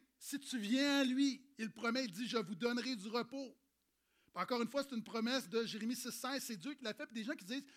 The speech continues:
Mais où c'est écrit dans la Bible que Jésus explicitement est Dieu ? » Ici, là, c'est une promesse que Dieu fait, puis Jésus la fait sienne,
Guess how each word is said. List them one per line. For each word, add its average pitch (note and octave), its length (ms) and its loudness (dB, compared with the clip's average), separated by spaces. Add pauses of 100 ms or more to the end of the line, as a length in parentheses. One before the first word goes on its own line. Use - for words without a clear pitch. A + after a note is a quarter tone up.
(260)
Mais A3+ 160 6
où F4 140 8
c'est D4 160 2
écrit B3 220 0
dans C4+ 120 4
la G#3 120 2
Bible C#4 240 -4
que A3+ 140 -2
Jésus A3 540 -2 (240)
explicitement A#3+ 520 -4
est B3+ 140 2
Dieu ? » A3+ 380 -2 (540)
Ici, C4+ 260 -2
là, F4+ 260 -4
c'est - 120 -6
une G#3+ 80 0
promesse B3+ 340 2
que B3+ 100 -4
Dieu A#3 220 -2
fait, D#4 140 -8
puis G#3+ 100 -8
Jésus G#3+ 220 -2
la C4 100 2
fait A3 140 -2
sienne, A#3 300 -2